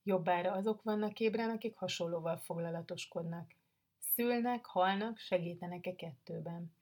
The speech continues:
Épp csak derengeni kezdett a hajnal, ami odakintről a mesterséges világosságba szűrődött,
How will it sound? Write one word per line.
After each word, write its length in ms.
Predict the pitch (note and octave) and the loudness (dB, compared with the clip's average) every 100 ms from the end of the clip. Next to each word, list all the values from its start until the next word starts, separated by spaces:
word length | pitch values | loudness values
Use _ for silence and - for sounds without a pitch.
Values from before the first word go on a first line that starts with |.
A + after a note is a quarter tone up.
| _ _ - | _ _ 2
Épp 180 | B3 | 2
csak 240 | - A3 G3 | 4 2 6
derengeni 520 | A3 G#3 F3+ F3+ F3+ | 6 6 6 4 4
kezdett 480 | F#3+ F#3 - F3 - | 2 2 4 0 2
a 60 | |
hajnal, 520 | D#3 F3+ F3+ F#3+ A3 A3+ | 0 2 2 4 4 4
ami 240 | F#3+ F3+ | 2 4
odakintről 600 | G3+ A3 G#3+ A3+ A3 A#3+ | 6 6 6 2 4 4
a 60 | A3 | 4
mesterséges 840 | A3 G#3 - F3+ - F3 E3+ - | 4 2 2 0 0 0 0 0
világosságba 800 | G3 F#3+ F3 F3 E3 F3+ D#3 E3+ | 2 4 2 0 -2 -2 -2 -2
szűrődött, 680 | - F#3+ F#3+ G#3+ A#3 A3 | -2 0 2 2 2 0